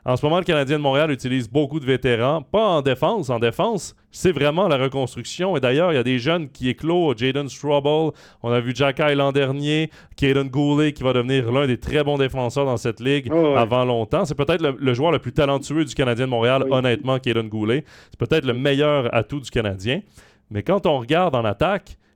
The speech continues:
Speaker 1: Gallagher a beaucoup de temps de glace. Tanner Pearson, avant sa bi-, blessure, avait beaucoup de temps de glace. Sean Monahan a beaucoup de temps de glace. Lui, évidemment, j'espère que le Canadien va s'en débarrasser à la date limite des transactions parce qu'il a une grosse valeur. Et, euh, dans l'avenir du Canadien,
Speaker 2: C'est pas
Speaker 1: il,
Speaker 2: cher.
Speaker 1: il, il va juste ralentir.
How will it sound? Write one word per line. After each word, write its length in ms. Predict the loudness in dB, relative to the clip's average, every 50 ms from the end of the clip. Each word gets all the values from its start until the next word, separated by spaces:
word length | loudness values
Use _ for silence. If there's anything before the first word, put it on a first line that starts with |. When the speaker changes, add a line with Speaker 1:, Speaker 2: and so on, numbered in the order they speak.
| _ -2
Speaker 1:
Gallagher 420 | 2 2 2 4 2 2 0 0
a 140 | 0 0 0
beaucoup 200 | -2 -6 -10 -6
de 60 | -2
temps 180 | 0 0 0 0
de 60 | 0
glace. 260 | 0 0 0 0 0
Tanner 300 | 0 0 0 2 0 0
Pearson, 400 | 0 0 0 0 0 0 0 0
avant 180 | 2 0 0 0
sa 140 | 0 -2
bi-, 180 | -2 0 -2 -4 -4
blessure, 420 | -6 -4 -2 -2 -2 0 -2 -2 0
avait 140 | 0 0
beaucoup 220 | 0 -2 -4 -6 -8
de 60 | -2
temps 160 | 0 0 0
de 20 | 0
glace. 260 | 0 0 -2 -2 0
Sean 220 | 0 0 0 0
Monahan 420 | 2 0 0 2 2 0 0 0 -2
a 60 | -2
beaucoup 240 | -4 -6 -8 -8 -6
de 60 | -2
temps 180 | -2 -2 -2
de 80 | -2 0
glace. 340 | 0 0 0 0 -4 -10 -20 -20 -20 -20 -20 -18 _
Lui, 140 | 0 0 0
évidemment, 600 | 0 2 0 0 2 2 2 0 0 0 -2 -4
j'espère 360 | -4 -4 -4 -4 0 -2 -2
que 60 | -2
le 60 | -2 -2
Canadien 380 | -2 0 0 0 0 0 0 -2
va 80 | -2
s'en 140 | -4 -4 -4
débarrasser 400 | -4 -2 0 0 -2 -2 -2 -2
à 40 | -2
la 60 | 0
date 200 | 0 -2 -2 -4
limite 160 | -6 -4 -4
des 80 | -4 -4
transactions 460 | -4 -4 -4 -4 -4 -6 -6 -8 -10
parce 100 | -10 -8
qu'il 100 | -6 -4
a 40 | -4
une 80 | -4 -4
grosse 260 | -2 0 0 0 2
valeur. 460 | 2 2 2 2 2 2 0 -2 -4 -8 -16 -20 -20 -20 -20 -20 _ _
Et, 320 | 0 2 2 2 2 0 0
euh, 640 | 0 0 2 2 2 2 2 2 2 2 2 0 0
dans 180 | 0 0 0 0
l'avenir 500 | 0 0 0 0 0 -2 -2 0 0 -2
du 80 | -2
Canadien, 380 | -4 -2 -2 -2 -2 -2 -2 -2 0
Speaker 2:
C'est 60 | 0
pas 60 | -2 -4
Speaker 1:
il, 20 |
Speaker 2:
cher. 200 | -4 -6 -8 -8 -8 -10 -12 -6
Speaker 1:
il, 200 | -6 -6 -2 -2 -2
il 40 |
va 160 | 0 2 0 2
juste 260 | 0 -2 -4 -2 -2
ralentir. 760 | -2 0 2 2 0 0 -2 0 0 0 2 2 0 -2